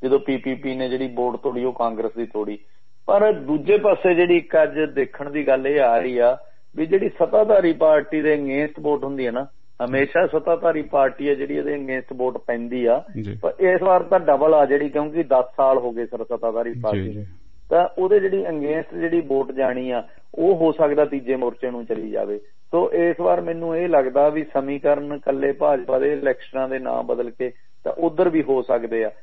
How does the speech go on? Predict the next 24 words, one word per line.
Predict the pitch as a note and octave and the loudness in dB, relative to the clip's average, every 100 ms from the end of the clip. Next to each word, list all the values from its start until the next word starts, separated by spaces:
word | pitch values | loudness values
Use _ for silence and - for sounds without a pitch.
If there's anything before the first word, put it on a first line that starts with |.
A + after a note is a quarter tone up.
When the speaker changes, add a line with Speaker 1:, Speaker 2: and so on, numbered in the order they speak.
| - - | -18 0
Speaker 1:
ਪਰ | E3 | 2
ਫਿਲਹਾਲ | E3+ E3+ E3+ D#3+ D#3+ D#3 | 2 4 4 4 4 4
ਜਿਹੜੀ | D#3+ D#3 D#3 | 0 2 2
ਅੱਜ | D#3+ C#3+ C#3+ C3+ | 2 2 0 0
ਦੀ | C#3+ D3+ | -4 -2
ਜਿਹੜੀ | D3+ D3 | 0 -2
ਗੱਲ | C3 B2 B2 B2+ | 4 4 6 2
ਆ, | A#2+ - - - | 2 -4 -18 -4
ਉਹ | D3+ | 2
ਅੱਜ | D3 C#3 | 2 2
ਦੀ | C#3+ C#3+ | -2 2
ਗੱਲ | C#3 C#3+ | 2 4
ਦੇ | C#3+ | 0
ਵਿੱਚ | C#3 C#3+ | 0 -2
ਇਹ | D3 D3 | -2 0
ਜ਼ਰੂਰ | B2+ B2+ C3+ | -2 -2 2
ਆ | B2+ A#2+ | 6 6
ਰਹੀ | B2+ C3 | 4 0
ਆ | |
ਗੱਲ | B2 A#2+ | 2 0
ਨਿਕਲ | A#2+ A#2+ C3+ | -2 -6 -4
ਕੇ | B2+ B2+ A#2 - - C3+ | -4 -6 -6 -16 -14 -4
ਵੀ | C#3 | -2
ਜਿਹੜੀ | C#3 D#3 | 0 -2